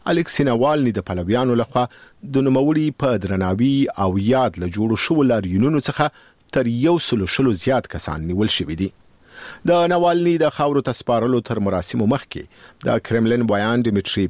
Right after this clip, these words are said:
پیسکوف خبرداری ورکړی و چې د ناوالني په ملاتړ هر ډول لاریون چې اجازه ونه لري، قانوني سرغړونه ګڼل کیږي. د خلکو ازادي په نوم د روسیې د اپوزیسیون ګوند مرستیال میخایل شنیدر هم د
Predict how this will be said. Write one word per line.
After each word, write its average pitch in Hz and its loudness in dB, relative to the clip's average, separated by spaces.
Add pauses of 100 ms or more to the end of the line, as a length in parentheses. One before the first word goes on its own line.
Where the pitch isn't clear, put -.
پیسکوف - -2
خبرداری 95 0
ورکړی 131 0
و 135 4
چې - -4
د 143 2
ناوالني 120 2
په 95 -2
ملاتړ 107 -2
هر 175 0
ډول 98 0
لاریون 95 0
چې 127 0
اجازه 87 -2
ونه 101 2
لري، 151 0 (560)
قانوني 147 2 (140)
سرغړونه 104 -2
ګڼل 78 -10
کیږي. - -12 (680)
د 117 4
خلکو 131 0
ازادي 117 0
په 135 0
نوم 135 2 (120)
د 131 4 (140)
روسیې 151 0
د 101 4
اپوزیسیون 101 -2 (140)
ګوند 107 0
مرستیال 127 0
میخایل 101 -2 (120)
شنیدر 151 0 (420)
هم 175 0
د 151 4